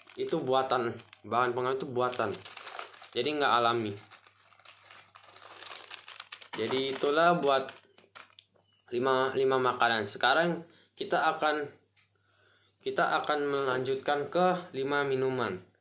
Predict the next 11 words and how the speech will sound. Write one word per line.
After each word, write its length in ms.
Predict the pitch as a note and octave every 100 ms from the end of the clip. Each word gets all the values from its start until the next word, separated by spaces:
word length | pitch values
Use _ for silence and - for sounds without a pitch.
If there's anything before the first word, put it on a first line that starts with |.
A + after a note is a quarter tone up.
| _ C3+
Nah, 320 | F3+ D#3 - - _ _ _ _ _ -
kita 320 | - G3+ G3+
akan 160 | G3 E3
mulai 240 | D#3 F3+
dengan 240 | E3 D3 C#3+
susu, 480 | C#3 - C#3 C3+ - -
yaitu 320 | B2+ C3+ F3
susu 320 | F3 D3+ C#3+
Ultra 240 | C#3 C3 B2
Milk. 240 | A2+ A2 - _ _ _ _ _ _ _ _ _ _ _ _ _ _ _ _ _ _
Nah, 400 | D3 F3+ F3+ C3